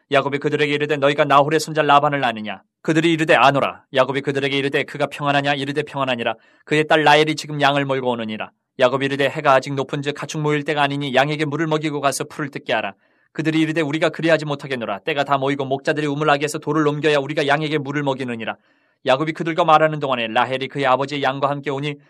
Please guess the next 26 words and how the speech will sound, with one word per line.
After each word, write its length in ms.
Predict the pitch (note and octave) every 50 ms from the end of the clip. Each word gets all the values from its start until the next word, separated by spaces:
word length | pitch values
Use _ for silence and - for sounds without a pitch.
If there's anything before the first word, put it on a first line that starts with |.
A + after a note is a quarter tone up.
| _ _
그가 200 | - - D#3 D#3+
그의 260 | D#3 D#3 E3+ E3 E3
양들을 360 | D3+ C#3+ D#3 D#3+ E3+ F3+ F3 E3+
치고 200 | - - - E3
있었기 280 | D#3 - D3 C#3+ D3
때문이더라. 520 | C3+ D3+ C#3 C3 B2 A#2+ A2 A#2 G2+ F#2 - _ _ _ _ _ _ _ _ _ _
야곱이 300 | C#3+ C#3+ D3 D3 D#3+ F3+
그의 200 | E3+ - F#3+ F3+
외삼촌 440 | F3+ E3+ E3+ D#3+ - E3+ D#3+ F#3 F3
라반의 360 | E3 D3 D3 D3 D3+ D3 C#3
딸 160 | C#3+ D3 C3 B2
라헬과 440 | A#2+ A#2+ A2+ B2 A#2+ A2+ B2 A2+
그의 200 | G#2+ - C#3+ C3
외삼촌의 460 | B2 B2 B2 - C#3 C3 - C#3+ C#3 C3
양을 220 | B2+ B2+ C3+ C3
보고 180 | C3 B2+ C3 C3+
나아가 320 | C3 B2 B2+ B2+ C3+ C3+
우물 260 | C3 C3+ C#3 D3 D3
아귀에서 360 | C#3+ C#3+ C#3+ D3+ D3 - D#3+
돌을 280 | D3+ - D3 D3+ D3+ D#3+
넘기고 460 | D#3 C#3+ C#3+ C3 B2+ G#2+ G#2+ - - _ _ _ _ -
외삼촌 340 | C3+ B2+ D3 C3+ B2 C#3 C3
라반의 340 | B2 B2 B2 B2+ C3+ C3 B2+
양떼에게 360 | B2+ C3 C3 - C#3+ C3 C#3+
물을 220 | C3 C3+ C#3+ D3
먹이고 420 | C#3 C#3 C3+ D3 C#3 D3+ D3 D3